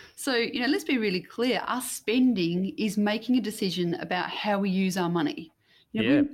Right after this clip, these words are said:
Speaker 1: we make financial decisions multiple times a day,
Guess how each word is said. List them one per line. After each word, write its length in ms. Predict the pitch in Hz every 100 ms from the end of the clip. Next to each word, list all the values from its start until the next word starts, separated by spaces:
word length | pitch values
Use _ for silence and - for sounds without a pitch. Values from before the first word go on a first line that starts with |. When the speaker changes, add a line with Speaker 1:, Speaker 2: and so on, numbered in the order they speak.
| - _ 226
Speaker 1:
we 80 |
make 320 | 247 294 294 - - - _
financial 460 | - 190 190 - 185
decisions 500 | 196 196 185 180 190
multiple 680 | 214 233 247 247 - 240
times 340 | 233 208 196 196
a 60 |
day, 440 | 185 175 170 170